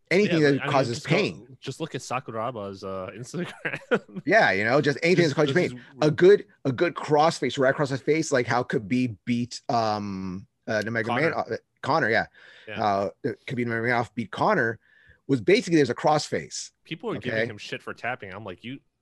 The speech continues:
Speaker 2: you have
Speaker 1: Yeah.
Speaker 2: someone do that to
Speaker 1: You,
Speaker 2: you, and you
Speaker 1: you get a
Speaker 2: succeed, you
Speaker 1: cross face.
Speaker 2: tap."
Speaker 1: Oh
Speaker 2: <laughs>
Speaker 1: my God. It was an old school wrestling thing that I was taught in middle school. Yeah, I was in middle school, I was taught it. So in wrestling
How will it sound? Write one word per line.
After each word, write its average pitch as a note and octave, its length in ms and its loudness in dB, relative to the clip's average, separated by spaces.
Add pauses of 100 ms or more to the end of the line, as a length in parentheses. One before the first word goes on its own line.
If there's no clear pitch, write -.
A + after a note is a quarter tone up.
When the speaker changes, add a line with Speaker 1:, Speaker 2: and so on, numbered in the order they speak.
Speaker 2:
you C3+ 160 -12 (360)
have C#3 140 -2
Speaker 1:
Yeah. A2 40 0
Speaker 2:
someone A#2 440 -10
do A2+ 140 -8
that G#2+ 200 -6
to A2 80 -4
Speaker 1:
You, F#3+ 100 0
Speaker 2:
you, A2+ 160 -8
and G2 100 -10
you G#2 120 -10 (120)
Speaker 1:
you A#2 140 -2
get - 40 0
a C#4+ 60 4
Speaker 2:
succeed, G3 120 6
you B2 40 -2
Speaker 1:
cross F3+ 280 4
face. C#3+ 220 4
Speaker 2:
tap." - 60 -20 (260)
Speaker 1:
Oh F3 280 6
Speaker 2:
<laughs> D#3+ 120 6
Speaker 1:
my C#3 100 6
God. B2 400 4
It C3 80 4
was E3 120 2
an E3 120 4
old E3+ 240 4
school F3 240 4
wrestling C#3 380 2
thing B2 200 -2
that A#2 140 0
I A2+ 80 0
was A2+ 100 -4
taught B2+ 320 0
in A#2 160 -6
middle B2+ 180 0
school. G#2+ 420 -6
Yeah, G#2+ 60 0
I - 40 0
was A2 80 -6
in A#2 60 -6
middle B2 120 -2
school, B2 120 -8
I - 20 -6
was A2 60 -10
taught A2 240 -4
it. E2 140 -12 (320)
So D3+ 380 4
in D3 160 2
wrestling C#3 720 0